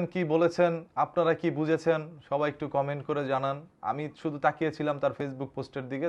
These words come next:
যে কি বলছে এগুলো, সবই কি সত্য? এই পুলিশ, আমি সব ভিডিওর মাধ্যমে চাই যে বাংলাদেশের পুলিশকে যেন মানুষ ভালোবাসে, জনগণ যেন তাদেরকে ভালোবাসে, তাদের প্রতি একটা সম্মান আসে মানুষের, এরপরেই তারা কিন্তু জনগণের জন্য কাজ করবে। এখন পুলিশকে যদি মানুষ গালিগালাজ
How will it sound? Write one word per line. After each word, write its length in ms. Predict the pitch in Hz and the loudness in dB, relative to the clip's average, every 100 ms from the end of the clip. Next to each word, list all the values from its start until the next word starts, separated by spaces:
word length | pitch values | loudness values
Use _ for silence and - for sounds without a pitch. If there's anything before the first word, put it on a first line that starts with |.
| 135 | -2
যে 80 | 131 117 _ _ _ | -4 -6 _ _ _
কি 80 | 233 185 | 0 4
বলছে 220 | 156 - 117 | 4 2 -6
এগুলো, 220 | 90 80 85 _ _ - | -6 -10 -14 _ _ 0
সবই 200 | 175 180 | 0 2
কি 80 | 180 175 | -2 -2
সত্য? 220 | 170 - 104 80 _ _ _ - 190 | -4 -2 -6 -6 _ _ _ 0 4
এই 60 | 233 190 | 4 2
পুলিশ, 280 | 208 247 262 - - 160 | 2 4 4 0 -2 0
আমি 140 | 208 - | 2 6
সব 140 | 214 208 180 | 6 6 4
ভিডিওর 280 | 202 202 175 | 2 6 4
মাধ্যমে 280 | 151 160 151 | 4 0 2
চাই 140 | 135 120 | 2 2
যে 60 | 143 160 | 2 4
বাংলাদেশের 480 | 139 160 165 170 190 165 | 4 4 0 2 0 0
পুলিশকে 400 | 165 170 - 180 147 | 0 0 0 2 2
যেন 100 | 139 139 | 4 2
মানুষ 140 | 135 135 107 | 0 -2 -6
ভালোবাসে, 440 | 120 127 95 - 69 _ - 131 | -2 -2 -2 -6 -18 _ -4 2
জনগণ 300 | 165 180 170 | 4 4 4
যেন 80 | 160 165 | 2 2
তাদেরকে 260 | 147 131 135 120 | 0 0 -4 -2
ভালোবাসে, 360 | 131 120 107 113 123 | 2 2 2 0 -2
তাদের 180 | 127 123 | -2 -4
প্রতি 140 | 135 127 | -6 -6
একটা 120 | 127 - | -6 -6
সম্মান 300 | 123 127 127 113 | -6 -2 -2 -2
আসে 120 | - 104 | -6 -10
মানুষের, 280 | 98 92 82 _ _ - | -10 -10 -16 _ _ 0
এরপরেই 360 | 208 - 233 262 262 | 2 6 8 8 8
তারা 140 | 180 170 | 6 6
কিন্তু 160 | 180 170 | 0 0
জনগণের 340 | 160 151 147 131 | 0 -2 -4 -6
জন্য 100 | 131 123 | -8 -6
কাজ 100 | 107 - | -8 -8
করবে। 200 | 92 85 80 - | -16 -16 -18 -6
এখন 140 | 190 196 185 | 0 0 2
পুলিশকে 320 | 226 233 240 202 | 2 2 4 4
যদি 160 | 202 185 147 | 4 4 4
মানুষ 140 | 151 156 143 | 4 2 4
গালিগালাজ 420 | 170 160 160 147 | 6 6 6 4